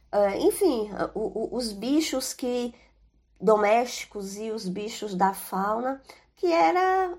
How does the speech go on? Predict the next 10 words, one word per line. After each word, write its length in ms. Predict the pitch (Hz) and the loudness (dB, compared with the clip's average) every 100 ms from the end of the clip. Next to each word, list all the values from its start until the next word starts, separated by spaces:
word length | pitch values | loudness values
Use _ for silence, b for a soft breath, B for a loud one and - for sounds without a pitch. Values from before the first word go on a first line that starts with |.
| _ | _
nada 520 | - 269 269 339 370 | -4 -2 2 2 4
mais, 280 | 320 277 320 | 4 4 0
nada 220 | 294 302 | 2 0
menos 380 | 269 247 302 311 | 0 -2 -2 -6
que 280 | - 302 302 | -10 -6 -2
a 120 | 320 | 0
observação 680 | 320 320 320 320 320 277 277 | -2 -2 0 2 0 -2 -2
que 100 | 294 | -2
ela 160 | 277 | -2
realizava 960 | 277 277 262 262 247 220 208 220 262 | -2 2 2 0 -2 -4 -2 -2 -2